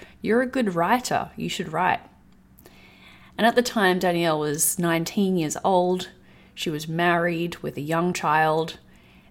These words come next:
and she took that advice to heart. She went down to her basement late at night after the kids in bed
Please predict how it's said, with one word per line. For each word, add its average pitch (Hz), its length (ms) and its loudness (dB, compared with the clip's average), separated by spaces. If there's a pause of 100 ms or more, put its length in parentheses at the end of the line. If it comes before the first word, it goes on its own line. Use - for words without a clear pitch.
(120)
and 185 500 2
she 208 640 -2 (240)
took 214 240 -8
that 214 140 2
advice 185 420 2
to 233 100 2
heart. 175 360 2
She 160 440 -6 (480)
went 165 180 -2
down 180 220 2
to 208 100 -6
her 226 120 0
basement 180 600 2
late 180 200 2
at - 120 2
night 190 360 2
after 170 600 -4
the 202 60 -10
kids - 500 -6 (580)
in 180 200 2
bed 165 360 2